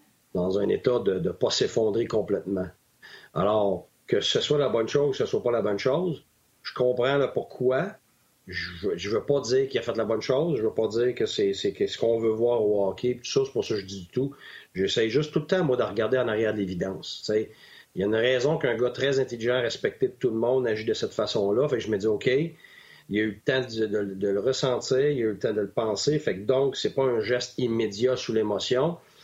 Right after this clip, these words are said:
Alors, qu'est-ce qu'il a voulu faire ? Alors, moi, j'essaie de voir, je me dis, « OK, je, si, si je regarde ça comme ça, je comprends. » Puis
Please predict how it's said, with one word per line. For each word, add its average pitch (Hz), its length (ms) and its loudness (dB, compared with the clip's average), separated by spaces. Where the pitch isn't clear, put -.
Alors, 104 320 2
qu'est-ce - 220 0
qu'il 127 100 2
a 110 40 -2
voulu 104 180 -2
faire ? 80 400 -6
Alors, 82 160 -4
moi, 101 180 0
j'essaie 110 280 0
de 110 60 2
voir, 113 280 2
je 113 40 -6
me 110 60 0
dis, « 107 100 -2
OK, 113 220 0
je, 92 360 -6
si, - 380 -6
si - 260 -2
je 123 100 2
regarde 120 280 0
ça 143 100 2
comme 123 180 2
ça, 139 260 2
je - 100 -10
comprends. » 123 480 2
Puis 160 400 0